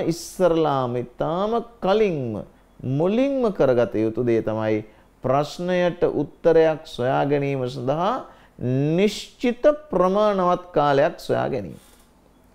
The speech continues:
ඒ සඳහා අවුරුද්දක් ගත වෙන්න පුළුවන් සමහරට, මාසයක් ගත වෙන්න පුළුවන් සමහර ලාවට.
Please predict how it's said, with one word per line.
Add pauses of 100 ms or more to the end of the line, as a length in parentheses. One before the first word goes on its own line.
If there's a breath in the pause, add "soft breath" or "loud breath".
ඒ
සඳහා
අවුරුද්දක්
ගත
වෙන්න
පුළුවන්
සමහරට, (360 soft breath)
මාසයක්
ගත
වෙන්න
පුළුවන්
සමහර
ලාවට.